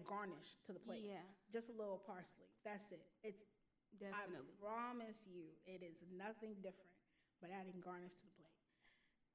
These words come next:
Speaker 1: So, with all that being talked about,
Speaker 2: Mm-hmm.
Speaker 1: all we just went through, is there a conversation that you're looking forward to throughout this journey that we're honestly taking together?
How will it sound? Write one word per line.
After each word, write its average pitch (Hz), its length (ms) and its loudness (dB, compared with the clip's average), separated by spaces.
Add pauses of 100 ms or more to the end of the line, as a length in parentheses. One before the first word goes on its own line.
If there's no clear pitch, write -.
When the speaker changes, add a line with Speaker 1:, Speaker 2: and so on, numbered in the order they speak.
Speaker 1:
So, 208 640 4 (1000)
with 202 200 4
all 214 200 4
that 240 160 4
being 233 200 0
talked 233 360 -2
about, 165 280 -2 (140)
Speaker 2:
Mm-hmm. 240 340 4
Speaker 1:
all 196 240 6
we 214 100 4
just 185 380 0 (560)
went 269 340 4
through, 185 300 2 (440)
is 214 160 4
there 269 240 6
a 262 80 0
conversation 233 920 2
that 214 220 0
you're 208 120 0
looking 190 340 0 (100)
forward 190 380 -2
to 190 100 -2 (680)
throughout 175 360 -2 (140)
this 185 140 -2
journey 190 400 -2 (100)
that 190 140 -2
we're 180 200 -2
honestly 220 300 -4
taking 202 300 -8
together? 160 320 -10